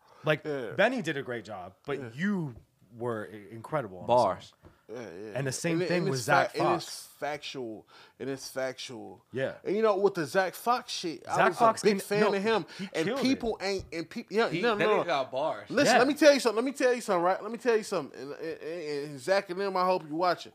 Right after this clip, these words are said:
Speaker 1: Yeah, shout out.
Speaker 2: So, Benny X sent the beat.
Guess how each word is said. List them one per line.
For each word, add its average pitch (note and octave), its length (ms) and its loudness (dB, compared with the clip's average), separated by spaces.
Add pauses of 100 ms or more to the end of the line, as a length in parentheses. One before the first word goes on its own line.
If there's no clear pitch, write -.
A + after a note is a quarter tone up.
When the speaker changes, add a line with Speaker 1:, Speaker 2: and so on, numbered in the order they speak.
(160)
Speaker 1:
Yeah, A2+ 240 -4
shout C#3+ 300 -4
out. C#3+ 280 -6
Speaker 2:
So, E3+ 340 2 (1900)
Benny F3 400 -2
X G#3 180 -4
sent F3 220 -6
the A#2+ 60 -10
beat. G#2+ 240 -12